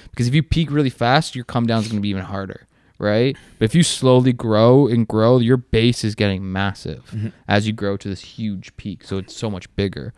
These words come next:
Speaker 1: than it is.
Speaker 2: You're building more
Speaker 1: That's
Speaker 2: like
Speaker 1: where,
Speaker 2: a
Speaker 1: like,
Speaker 2: loyal.
Speaker 1: that's why, um, was it Doja Cat?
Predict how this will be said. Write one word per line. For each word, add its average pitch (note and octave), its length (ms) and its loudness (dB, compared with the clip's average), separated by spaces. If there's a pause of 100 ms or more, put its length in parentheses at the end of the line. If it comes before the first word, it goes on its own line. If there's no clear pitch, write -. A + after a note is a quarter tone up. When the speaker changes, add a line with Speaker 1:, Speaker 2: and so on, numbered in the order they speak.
(160)
Speaker 1:
than G2+ 140 0
it F2+ 140 -2
is. - 440 -4
Speaker 2:
You're A2 100 -6
building B2+ 220 2
more A#2 100 0
Speaker 1:
That's D3+ 140 4
Speaker 2:
like - 20 0
Speaker 1:
where, F3+ 100 8
Speaker 2:
a E3+ 40 6
Speaker 1:
like, D#3 160 6
Speaker 2:
loyal. G2+ 260 2 (920)
Speaker 1:
that's C3 240 4
why, C#3+ 240 8
um, A2 640 4 (260)
was C3 200 -6
it F#3 120 -6
Doja F3 340 -6
Cat? F3 380 -6